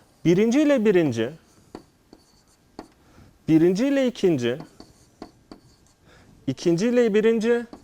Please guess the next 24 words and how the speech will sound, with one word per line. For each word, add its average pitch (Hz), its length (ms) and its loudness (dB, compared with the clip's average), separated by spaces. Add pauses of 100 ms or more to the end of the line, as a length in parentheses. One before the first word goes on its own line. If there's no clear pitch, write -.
(1900)
ikinci 180 440 0
ile 123 180 2
ikinciyi 139 560 -2
çaprazladığımız 156 960 -2
zaman 143 320 -2 (800)
dört 285 320 2
bezelyeden 233 800 0
iki 214 260 -4
tanesi 175 680 -2 (140)
baskının 135 680 -4
özelliğini, 185 800 0 (460)
iki 143 280 0
tanesi 220 720 0 (240)
çekinik 285 580 -4
özellik 226 440 -2
gösterecektir. 110 840 -2
Yani 220 320 -2
yüzde 160 500 -2
elliye 190 260 2
yüzde 160 420 -2
elli 247 140 -2
ihtimal 175 400 -2
çıkacağı 190 600 0
için 262 380 0